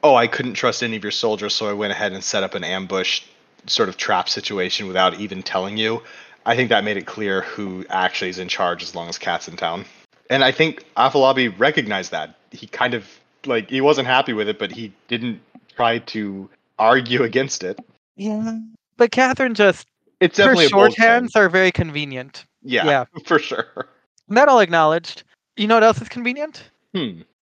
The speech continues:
Speaker 2: Her name is growing. And remember, last time she fought William, she was not even in possession of struggle, but now,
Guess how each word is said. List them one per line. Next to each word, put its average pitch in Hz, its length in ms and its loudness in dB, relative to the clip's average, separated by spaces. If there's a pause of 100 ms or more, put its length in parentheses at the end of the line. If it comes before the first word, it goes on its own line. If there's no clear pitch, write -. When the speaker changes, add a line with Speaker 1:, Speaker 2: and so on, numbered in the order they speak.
Speaker 2:
Her 220 200 4
name 180 240 4
is 139 140 0
growing. 135 440 -2 (360)
And 196 500 2 (440)
remember, 226 400 4
last 214 280 6
time 202 220 2
she 185 200 -6
fought 175 340 2
William, 170 320 0
she 175 160 -10
was 156 500 -4 (160)
not 185 380 2
even 190 240 -2
in 180 100 -4
possession 170 640 -2
of 147 440 0 (240)
struggle, - 880 -2
but 208 520 4 (120)
now, 214 600 0